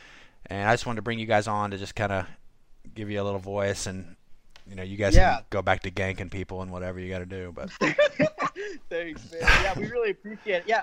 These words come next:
Speaker 2: one last thing. You know, I think that the most important thing people can be doing is, is, like, getting out there, go and seeing the places, go up to Brushy Mountain, go down to the Whitewater Mini Gorge, go over to Ammons Branch, you know,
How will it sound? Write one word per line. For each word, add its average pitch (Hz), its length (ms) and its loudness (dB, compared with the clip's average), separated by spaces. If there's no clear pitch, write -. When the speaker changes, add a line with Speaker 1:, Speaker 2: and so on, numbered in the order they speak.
Speaker 2:
one 233 180 -4
last 247 320 -10
thing. 214 240 -12
You 208 100 -10
know, 202 120 -4
I 190 120 0
think 226 280 -14
that 208 160 -6
the - 80 -10
most 190 320 -6
important 190 360 -12
thing 180 120 -10
people 170 240 -12
can 165 160 -12
be 165 80 -10
doing 180 540 -2
is, 175 480 0
is, 160 200 -6
like, 139 220 -4
getting 160 260 -2
out 160 220 -4
there, 117 260 -8
go 147 140 -2
and 156 120 -6
seeing 156 220 -8
the 175 80 -8
places, 135 340 -10
go 151 100 0
up 156 100 -6
to 160 60 -20
Brushy 151 360 -4
Mountain, 139 340 -6
go 139 120 -12
down 147 240 -4
to 143 60 -10
the 131 120 -18
Whitewater 139 460 -6
Mini 131 340 -14
Gorge, 120 400 -18
go 127 120 -8
over 135 140 -10
to 139 60 -14
Ammons 131 460 -14
Branch, 117 480 -12
you 127 100 -10
know, 123 220 -6